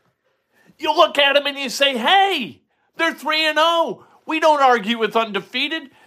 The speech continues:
This is Breakfast with Kent for Friday, September twenty-third, two thousand twenty-two, brought to you by the great people at B U S R.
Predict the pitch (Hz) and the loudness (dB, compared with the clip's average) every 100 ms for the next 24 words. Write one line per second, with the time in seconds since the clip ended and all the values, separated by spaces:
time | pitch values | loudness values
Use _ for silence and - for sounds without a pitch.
0 | _ 294 330 - - - _ _ - 247 | _ -4 -2 -4 -8 -20 _ _ -6 -6
1 | 180 220 220 - 180 - 185 185 185 117 | 0 4 2 2 -10 -4 -4 -2 -4 -4
2 | - _ _ - - - 214 202 160 117 | -10 _ _ -4 -4 4 6 6 4 -4
3 | - - 156 - 262 262 - 254 240 - | -8 -10 -8 -2 -2 -2 -2 -2 -2 -4
4 | 180 120 113 196 180 180 175 139 156 - | -2 -4 -6 -10 -2 0 0 -2 -14 -6
5 | 196 151 - 190 208 202 - _ - 214 | -6 -4 0 2 0 -4 -20 _ 0 6
6 | 262 254 196 143 160 156 135 180 180 175 | 6 4 -2 2 2 2 -2 -2 -2 -6
7 | 170 160 156 170 160 160 151 175 160 113 | -4 -4 -4 -4 0 2 2 2 2 0